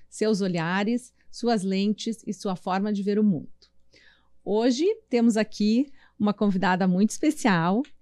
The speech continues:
a Cláudia Ticolo, da Confecções T Cristina. Ela é sócia e diretora executiva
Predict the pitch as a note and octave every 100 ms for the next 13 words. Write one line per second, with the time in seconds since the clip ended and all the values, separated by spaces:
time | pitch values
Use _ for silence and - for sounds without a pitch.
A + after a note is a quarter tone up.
0 | - G3 - F3 F3+ F#3+ G3 G3 - C4
1 | - G3 F3 F3+ A#3 F#4 _ _ _ _
2 | _ - E3 F#3+ G3 - G#3+ - G3+ -
3 | F#3+ F3+ - - A3 C4+ - - F3+ F3
4 | G3+ A3+ F#3 - - F3+ F3+ G3+ - B3+
5 | G#3 F#3 - F#3 F#3 E3+ F3 G#3 - G3
6 | G3+ G#3+ D4